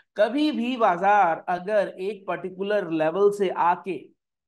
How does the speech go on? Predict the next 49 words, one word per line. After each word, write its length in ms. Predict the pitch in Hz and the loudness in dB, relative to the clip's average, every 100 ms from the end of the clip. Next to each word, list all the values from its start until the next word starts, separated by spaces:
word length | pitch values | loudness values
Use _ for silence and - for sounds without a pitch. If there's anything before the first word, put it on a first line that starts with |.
| _ _ _ - | _ _ _ -14
रिवर्सल 540 | 170 208 226 254 247 | -6 -2 -2 -2 0
दे 180 | 202 233 | 0 0
दिया 260 | 208 214 202 | 0 4 4
है, 100 | 190 | 4
जब 180 | 196 160 | -2 -4
दोबारा 380 | 185 185 196 226 | 0 2 2 2
वो 140 | 233 | 0
हिट 200 | 220 - | -4 -8
कर 140 | 220 202 | -6 -4
रहा 140 | 208 | -2
है, 60 | 208 | -4
वो 140 | 208 | -4
रिस्की 400 | 190 170 - 196 | -10 -12 -14 -12
फैक्टर 440 | 180 147 - 160 147 | -6 -6 -6 -10 -10
है। 220 | 131 - _ _ _ _ - | -12 -20 _ _ _ _ -4
तो 40 | |
आपके 360 | 240 220 277 254 | 2 2 0 -4
सवाल 380 | 240 240 247 247 | 2 4 4 2
था 120 | 254 | -4
ये 260 | 240 226 | -4 -6
कि 120 | 233 240 | -10 -10
टेन 340 | 202 220 233 | -2 -2 0
फिफ्टी, 280 | 226 220 220 | -8 -8 -8
टेन 220 | 208 214 | -6 -4
फिफ्टी 280 | 214 214 220 | -6 -8 -4
फ़ाइव 240 | 214 190 190 | -2 -2 -2
पे 80 | |
यहाँ 300 | 180 170 185 | -4 -2 -2
पे 120 | 196 208 196 | -2 -4 -6
ईओ, 260 | 190 196 196 - - | -4 -4 -4 -10 -10
यहाँ 200 | 175 190 | -6 -4
पे 60 | 208 202 | -6 -8
ईओआर 420 | 190 185 190 190 190 | -8 -4 2 2 0
प्लस 280 | 180 185 185 | -6 -8 -8
वन, 160 | 151 | -12
सच, 160 | 151 156 | -10 -12
ईओआर 460 | 160 180 190 214 202 | -12 -8 -2 0 -2
प्लस 340 | 196 190 202 | -6 -10 -10
वन, 280 | 202 208 226 - _ _ _ - | -10 -10 -10 -18 _ _ _ -12
ईओआर 340 | 175 190 202 | -4 0 0
माइनस 400 | 180 160 175 196 | 0 -6 -6 -10
वन 160 | 196 175 | -10 -10
बता 240 | 156 151 139 | -8 -6 -6
रहे 120 | 143 | -6
हैं, 80 | 156 | -6
यहाँ 140 | 170 | -6
पे 180 | 185 196 | -4 -6
बाजार 380 | 170 156 170 170 | -4 -2 -2 -4
का 460 | 170 180 175 - | 0 2 2 -2